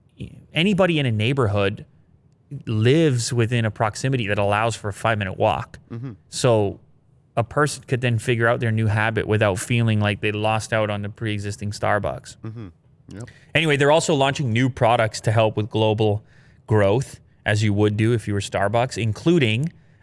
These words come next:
Speaker 1: a new shaken iced espresso with
Speaker 2: Shaken
Speaker 1: brown
Speaker 2: ice.
Speaker 1: sugar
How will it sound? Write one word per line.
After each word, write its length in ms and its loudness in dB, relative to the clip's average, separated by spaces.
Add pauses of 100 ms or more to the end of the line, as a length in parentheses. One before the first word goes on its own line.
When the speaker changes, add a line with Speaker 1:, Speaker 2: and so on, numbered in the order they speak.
Speaker 1:
a 80 2
new 440 2
shaken 600 0 (160)
iced 300 0
espresso 760 0 (1800)
with 180 4
Speaker 2:
Shaken 140 -4
Speaker 1:
brown 380 2
Speaker 2:
ice. 60 2
Speaker 1:
sugar 680 0